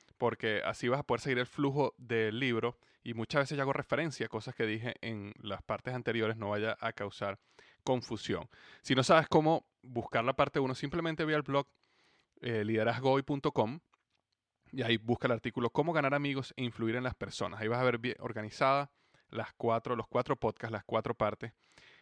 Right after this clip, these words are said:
Y bueno, la que vamos a discutir ahorita es Sé un líder, sé un líder. Eh, ya está la cuarta y final, y parte final del libro Cómo ganar amigos e influir sobre las personas de Dale Carnegie. Y si tú estás en una posición de liderazgo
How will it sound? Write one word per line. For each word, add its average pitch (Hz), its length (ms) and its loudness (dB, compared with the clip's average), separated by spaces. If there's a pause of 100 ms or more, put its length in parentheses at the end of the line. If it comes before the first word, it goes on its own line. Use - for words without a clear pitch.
Y 151 100 2
bueno, 156 320 6
la 127 100 2
que - 80 0
vamos 123 140 2
a - 20 0
discutir 143 280 -4
ahorita 143 340 0
es - 160 -10 (560)
Sé - 420 2 (280)
un 139 300 -2 (560)
líder, 110 480 -2
sé - 460 -2 (160)
un 120 320 -4
líder. 98 320 -8 (560)
Eh, 127 240 0
ya 139 120 4
está 208 120 -6
la 208 120 -2
cuarta 165 460 2
y 143 60 -6
final, 131 420 -4
y 123 60 -4
parte 147 260 0
final 143 320 -4
del 113 140 -2
libro 113 220 -2
Cómo 127 180 -6
ganar 117 220 -4
amigos 120 220 -4
e - 20 -4
influir 110 240 -8
sobre 117 140 -6
las 117 100 -4
personas 107 380 -6
de 107 80 -4
Dale 98 100 -8
Carnegie. - 420 -10 (460)
Y 131 80 -6
si 143 120 -6
tú 196 100 0
estás 226 180 2
en 214 80 0
una 214 140 2
posición 139 360 0
de 151 80 -2
liderazgo 113 560 0